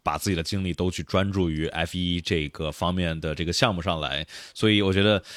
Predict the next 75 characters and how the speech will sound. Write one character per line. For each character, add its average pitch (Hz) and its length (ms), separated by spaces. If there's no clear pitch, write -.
按 185 80
照 180 100
之 - 160
前 139 200
的 110 80
这 127 40
些 131 40
经 143 160
验， 123 120
也 87 120
是 113 160
能 104 280
觉 85 220
得 95 80
奥 104 240
迪 80 320
是， 82 560
假 - 140
如 85 80
他 131 60
想 104 120
做 113 160
这 92 80
玩 85 80
意 - 20
儿 - 40
的 90 40
话， 90 60
他 95 120
绝 90 140
对 92 80
不 90 140
是 82 340
这 92 120
个 80 100
轻 - 180
轻 101 140
松 101 240
松 92 460
试 117 260
一 98 80
下， 92 300
然 78 160
后 82 340
不 110 100
行 90 140
就， 92 180
就 101 160
罢， 90 240
对 87 100
吧？ - 20
不 98 140
像 95 220
本 85 120
田， 80 360
对， 92 100
本 82 180
田 120 160
的 180 80
话 202 120
也 90 120
是， 101 160
本 143 160
田 139 100
是 175 160
砸 151 320
了 214 80
那 277 120
么 160 120
多 143 160
的 131 80
钱， 101 220
然 101 140
后， 110 100
哎， 98 180